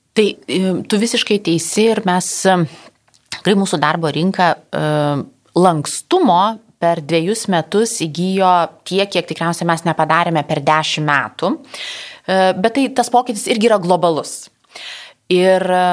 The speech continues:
jisai tiek organizacijoms, tiek, e, tiek darbuotojams yra labai, labai patrauklus, nes, e, mes matome tendenciją, kad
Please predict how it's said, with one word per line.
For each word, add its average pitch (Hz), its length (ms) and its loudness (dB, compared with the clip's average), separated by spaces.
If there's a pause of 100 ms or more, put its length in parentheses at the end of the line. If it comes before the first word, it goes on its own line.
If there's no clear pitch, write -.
(380)
jisai 190 420 -2 (380)
tiek 214 320 0
organizacijoms, 160 1080 -2
tiek, 190 580 -2
e, 180 100 4 (340)
tiek 180 220 0
darbuotojams 170 800 -2
yra 180 140 0
labai, 185 480 0
labai 175 280 0
patrauklus, 185 760 -2
nes, 151 240 0 (160)
e, 160 120 2 (880)
mes 160 240 -2
matome 202 420 2
tendenciją, 160 680 -2
kad - 220 -2